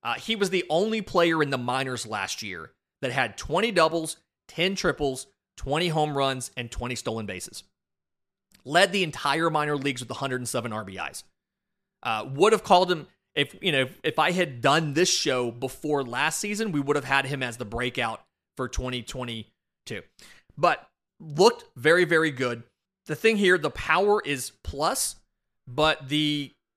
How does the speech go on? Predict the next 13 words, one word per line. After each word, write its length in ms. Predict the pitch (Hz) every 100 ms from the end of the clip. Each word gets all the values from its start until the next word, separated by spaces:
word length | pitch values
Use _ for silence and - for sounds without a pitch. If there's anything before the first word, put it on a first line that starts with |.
| _ _ _ _
hit 360 | - - 285 -
tool 300 | - 170 151
is 200 | 147 131 160
only 400 | 160 170 156 -
average 540 | 139 143 135 131 -
because 360 | 131 - 151 139
he 100 | 139
has 220 | 139 -
too 160 | 165
much 180 | 139 127
swing 320 | - - 135
and 100 | 131
miss 260 | 123 120